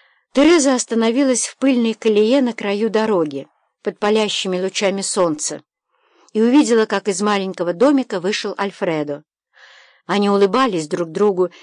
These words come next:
из другого измерения, далекого от тревоги за Бена. Альфредо обнял Терезу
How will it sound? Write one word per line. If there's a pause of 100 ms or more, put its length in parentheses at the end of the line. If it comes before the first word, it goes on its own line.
(120)
из
другого
измерения, (380)
далекого (220)
от
тревоги
за
Бена. (540)
Альфредо
обнял
Терезу